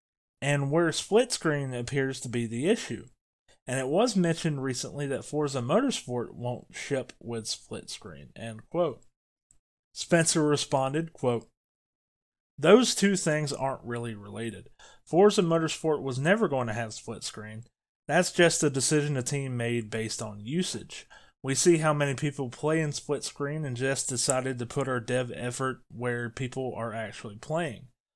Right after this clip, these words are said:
On S specifically, we designed the box with similarities to the Series X and clear places where we're targeting a different performance. And we're taking feedback from devs, including Larian.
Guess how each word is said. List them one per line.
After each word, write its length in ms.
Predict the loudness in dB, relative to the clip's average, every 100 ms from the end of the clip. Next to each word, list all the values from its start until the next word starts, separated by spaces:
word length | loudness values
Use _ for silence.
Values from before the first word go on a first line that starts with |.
| _ _ 2
On 320 | 6 6 2
S 380 | 4 6 6 2
specifically, 840 | -4 -6 4 4 4 -2 -4 -4 -10 -20 _
we 140 | -2 2
designed 500 | 4 6 6 6 4
the 60 |
box 420 | 4 2 2 -4
with 120 | -6 -2
similarities 840 | 2 2 0 0 0 2 0 -2
to 200 | -4 -2
the 280 | 0 0 0
Series 480 | 0 2 4 4 2
X 520 | -4 -6 -8 -10 -10 -12 -20 -20 _
and 440 | -4 -2 -2 -4
clear 320 | 0 2 4
places 520 | 2 0 -2 -2 -4 -2
where 240 | -2 -2
we're 200 | -2 -4
targeting 640 | -2 -2 -2 -2 -6 -8 -10
a 140 | -10
different 500 | -8 -6 -6 -8 -12 -16 -12
performance. 800 | -12 -6 -6 -6 -12 -16 -16 -16 _ _ _ _
And 200 | -2 2
we're 120 | 2 2
taking 380 | 2 2 0
feedback 500 | 0 0 2 0 -2
from 240 | -6 -8 -2
devs, 360 | 2 2 -2
including 600 | -6 -6 4 4 4 2
Larian. 460 | -4 -6 -10 -10 -12